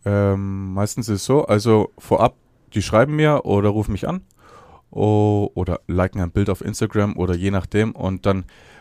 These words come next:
wird da ein bisschen geschrieben und so grobe Arbeit von der Zeit her, vom Schreiben und Telefonieren, sind's vielleicht an einem, an einem Kunden oder einer Kundin, äh, zwanzig Minuten und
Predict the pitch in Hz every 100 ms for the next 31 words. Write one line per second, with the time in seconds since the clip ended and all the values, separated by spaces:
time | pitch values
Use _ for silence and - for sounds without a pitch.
0 | _ 98 110 104 104 107 95 - 127 139
1 | 147 127 107 110 110 110 110 104 - -
2 | - _ - - - _ _ _ _ _
3 | _ - _ - - 95 92 110 120 92
4 | 104 104 - - 104 104 101 98 98 95
5 | 92 78 50 - _ 98 - 101 107 107
6 | 98 98 90 - 90 101 98 104 92 -
7 | 104 101 - - - - - - 104 -
8 | - 98 92 - - - 90 90 98 95
9 | - 98 98 - 117 120 113 98 95 95
10 | - 113 120 117 - - - - 90 92
11 | 85 - - - - 95 104 80 90 98
12 | 117 131 135 - _ _ _ _ _ -
13 | - 98 98 101 98 98 98 - -